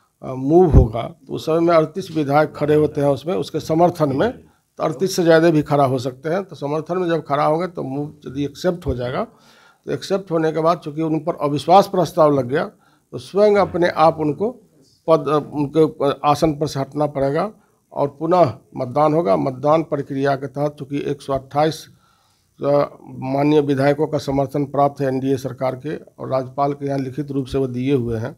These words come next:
तो सारे के सारे विधायक को जो उपलब्ध रहेंगे वहाँ पर मतदान होगा और मतदान से उनको बहुमत के आधार पर तब हटाया जाएगा।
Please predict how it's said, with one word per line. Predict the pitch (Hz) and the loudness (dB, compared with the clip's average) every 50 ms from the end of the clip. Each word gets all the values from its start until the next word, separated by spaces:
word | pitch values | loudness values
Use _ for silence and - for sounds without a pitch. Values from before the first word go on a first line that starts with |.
| _ _ _ _ _ _ _ _ | _ _ _ _ _ _ _ _
तो | 117 | -14
सारे | - - 147 147 160 165 | -4 -2 0 0 0 0
के | 160 151 | -2 -4
सारे | - 147 139 139 143 | -2 -2 0 0 0
विधायक | 139 135 131 123 123 131 131 127 - | -2 -2 -4 -2 -2 -4 -4 -6 -8
को | 139 135 131 | -10 -8 -8
जो | 117 120 131 123 | -6 -6 -6 -6
उपलब्ध | 123 - - 127 123 127 139 151 147 143 | -6 -8 -10 -14 -8 -4 -2 -2 0 0
रहेंगे | 139 127 123 123 120 120 | 0 0 0 0 0 0
वहाँ | 120 117 120 123 | 0 -2 -4 -4
पर | 127 156 190 196 - _ _ _ _ _ _ _ _ _ _ _ _ _ - | -4 -6 -8 -8 -12 _ _ _ _ _ _ _ _ _ _ _ _ _ -14
मतदान | 131 123 127 120 113 135 147 151 156 | -10 -8 -8 -6 -2 2 2 4 4
होगा | 160 170 196 208 | 4 2 2 2
और | 190 131 | 0 0
मतदान | 123 120 120 113 120 127 127 127 | -4 -6 -6 -4 -4 -4 -4 -4
से | 120 - 165 190 220 - _ _ _ _ _ _ _ _ _ - | -6 -8 -10 -10 -10 -12 _ _ _ _ _ _ _ _ _ -14
उनको | 120 127 151 143 | -4 -4 -2 -2
बहुमत | 131 131 127 131 135 135 131 | 0 0 0 0 0 -2 -2
के | - 131 | -4 -4
आधार | 123 117 113 120 123 | -4 -2 -2 -4 -4
पर | 120 - 160 196 208 - _ _ _ _ _ - | -4 -6 -8 -8 -8 -10 _ _ _ _ _ 2
तब | 160 151 | 2 2
हटाया | 135 131 131 135 127 131 131 | 2 2 2 2 2 2 2
जाएगा। | 123 123 131 135 151 175 190 | 0 -2 -2 -2 -2 -4 -6